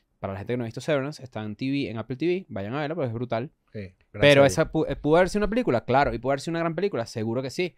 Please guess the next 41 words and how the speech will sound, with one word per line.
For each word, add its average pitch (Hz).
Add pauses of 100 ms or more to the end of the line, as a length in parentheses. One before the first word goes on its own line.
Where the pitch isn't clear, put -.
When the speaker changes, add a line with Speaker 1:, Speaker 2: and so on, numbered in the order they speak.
(160)
Speaker 1:
Solo 110
que -
la 135
estiran 123
ahí, 135
¿no? 139 (100)
Speaker 2:
Claro. 107 (340)
Speaker 1:
Pero 147
lo 139
que 143
él 143
dice, 180
y 147
después 131
yo 147
también 165
lo 170
había 151
leído 170
por 196
allí, 208
es 135
que 151
la 151
gente, 170
a -
medida 131
que 160
es 143
más 147
barato 165
tener 123
un 131
televisor 139
en 143
tu 151
casa 160
con 120
un 117
buen 131
sonido, 156